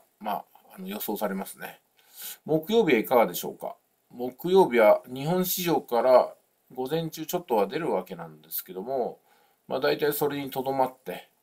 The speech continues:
えーっと、夜も何もないということですよね。まあ、アメリカで失業保険の受給者っていうのがありますけども、これ多分失業保険の受給者そんなに伸びないんじゃないかなと思いますね。はい、大きな動きにはならないと思います。で、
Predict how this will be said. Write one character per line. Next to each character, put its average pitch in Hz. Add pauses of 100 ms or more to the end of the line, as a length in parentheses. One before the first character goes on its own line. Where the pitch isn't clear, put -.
え - (500)
ー -
っ 95
と、 -
夜 127
も 131
何 92
も 95
な 104
い 95
と -
い -
う 76
こ 80
と -
で -
す -
よ -
ね。 151 (560)
ま 151
あ、 147
ア -
メ 180
リ 196
カ 190
で 185
失 -
業 196
保 196
険 175
の 107
受 98
給 127
者 95
っ -
て -
い 85
う -
の 80
が 76
あ -
り 82
ま 92
す -
け 87
ど 76
も、 78 (420)
こ -
れ 151
多 214
分 151
失 -
業 214
保 233
険 220
の 123
受 101
給 117
者 110
そ 165
ん 196
な 226
に 208
伸 156
び 208
な 320
い 147
ん -
じ 101
ゃ 98
な 87
い 82
か 82
な 82
と -
思 73
い 71
ま -
す -
ね。 120 (1080)
は 107
い、 -
大 151
き 123
な 101
動 110
き 117
に 104
は 87
な 101
ら 127
な 107
い 82
と -
思 -
い -
ま -
す。 - (120)
で、 214